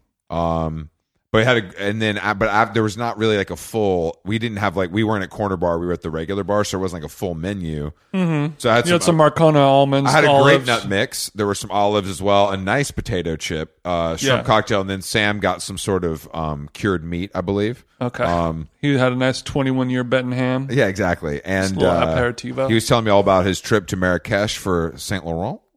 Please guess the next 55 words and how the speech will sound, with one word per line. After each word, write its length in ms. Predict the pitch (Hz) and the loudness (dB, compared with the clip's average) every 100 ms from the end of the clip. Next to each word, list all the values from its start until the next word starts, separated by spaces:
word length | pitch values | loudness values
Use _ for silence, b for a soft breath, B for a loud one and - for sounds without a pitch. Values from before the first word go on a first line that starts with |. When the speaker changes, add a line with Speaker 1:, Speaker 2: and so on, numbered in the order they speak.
| _ _ | _ _
Speaker 1:
Um, 460 | 85 85 80 78 78 | -6 -4 -2 -2 -4
Speaker 2:
Sure. 220 | 127 156 | -4 -4
Speaker 1:
and 500 | 90 90 87 85 80 - | -4 -4 -4 -4 -8 -8
then 320 | 82 127 123 | -4 -2 -2
I 120 | 104 | -2
was 180 | 113 113 | -2 -2
like, 300 | 113 104 - b b | 0 -2 -4 b b
Speaker 2:
That 100 | 170 | 4
was 100 | 170 | 6
at 140 | 180 180 | 4 2
the 60 | |
Dusty 340 | 143 156 160 190 | 2 2 2 -2
show? 420 | - 196 208 208 180 _ - | 2 4 4 0 -10 _ -6
Speaker 1:
Yeah. 200 | 87 82 | 0 0
Speaker 2:
With 100 | 156 | 2
the 140 | 143 | 4
O-ring? 520 | 151 170 175 190 196 | 6 4 4 4 2
Speaker 1:
Yeah, 140 | 208 95 | 2 2
it 20 | |
was 120 | 85 | 0
fucking 240 | - 82 82 | -2 -4 -4
Speaker 2:
It 60 | |
looked 100 | 165 | -2
Speaker 1:
crazy. 240 | 80 76 - | -2 -2 -4
Speaker 2:
sick. 240 | 143 131 - | -4 -4 -6
Speaker 1:
And 100 | 98 | 0
I 60 | 113 | 2
was 140 | 117 | 4
like, 100 | 113 | 2
"I'm 140 | 107 | 0
hungry. 420 | 107 127 143 113 101 | -2 -4 -2 -2 -2
I'm 140 | 104 | -2
still 180 | - 113 | -2 -2
hungry." 240 | 131 131 | -2 -2
He's 120 | 110 101 | 0 0
like, 240 | 98 - _ _ _ | -2 -4 _ _ _
"Oh, 100 | 208 | 4
let's 160 | 170 170 | 4 4
get 140 | 180 | 0
a 40 | 156 | -2
slice." 420 | - 240 320 107 | -2 -2 -2 -2
I'm 80 | 143 | -4
like, 120 | 143 | -2
"Okay." 340 | 226 143 117 190 | 0 0 0 0
He's 160 | 160 | -4
like, 100 | 165 | -4
"Let's 160 | 175 - | -4 -2
go 160 | 202 | 0
to 260 | 180 160 139 - - | 4 2 2 -6 -2
Speaker 2:
I 60 | |
love 160 | 147 135 | 0 0
the 60 | |
Speaker 1:
S-, 80 | 131 | -2
Speaker 2:
city. 260 | - 127 123 | -4 -4 -6
Speaker 1:
Scars." 960 | 120 - - 131 302 262 - - - - | -10 -10 -4 -4 -2 -4 -6 -12 -12 -14